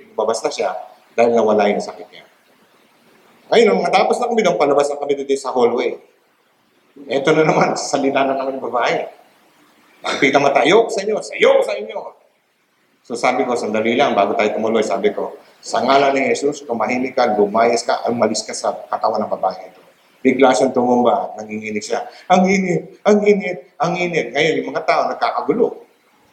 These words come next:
So, sabi ko dun sa kasama, "Halika na." <laughs> Lumarga na tayo.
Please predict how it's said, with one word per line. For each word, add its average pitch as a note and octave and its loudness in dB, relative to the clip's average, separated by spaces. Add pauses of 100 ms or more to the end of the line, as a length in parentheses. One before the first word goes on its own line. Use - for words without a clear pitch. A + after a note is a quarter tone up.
(1600)
So, A#2 4
sabi B2+ -2
ko - -
dun C3 -6
sa B2+ -4
kasama, A#2+ -6
"Halika A#2 -4
na." D#3 0 (480)
<laughs> E3 0 (800)
Lumarga B2 4
na A2 2
tayo. D#3 2